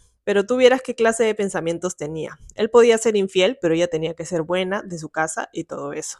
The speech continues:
Nos comenzamos a ver de forma más frecuente hasta que en julio me dice, "Negra, la voy a recuperar. Voy a regresar con ella",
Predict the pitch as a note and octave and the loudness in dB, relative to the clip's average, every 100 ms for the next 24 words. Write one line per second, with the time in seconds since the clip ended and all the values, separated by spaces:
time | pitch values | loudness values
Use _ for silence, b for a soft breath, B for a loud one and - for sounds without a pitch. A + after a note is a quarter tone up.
0 | - - - - G#3+ - A3 G#3+ C4 C4+ | -16 -16 -16 -8 -4 2 2 2 2 0
1 | D4+ G3+ F#3 G3+ G3+ - G3 F#3 F#3+ F3+ | 2 4 6 4 2 0 0 0 0 -2
2 | F3+ F#3 F3 G3 F#3 F#3 - F#3 - F#3 | -6 -6 -2 -2 0 -2 -4 -4 -4 -2
3 | F#3+ - A#3+ B3+ F#3+ E3+ E3+ G3+ E3+ F3 | -4 -2 0 0 0 0 -2 -6 -6 0
4 | F#3 D#3+ - E3 F3 F#3+ A#3 A3 G3 D3+ | 0 0 -4 -2 2 4 2 0 -4 -4
5 | D3 - _ b b b b A#3 B3+ C4+ | -4 -6 _ b b b b 6 6 6
6 | G#3 E3+ G3+ G3 F#3+ F#3+ F3 F3 | 2 2 -2 0 0 2 2 0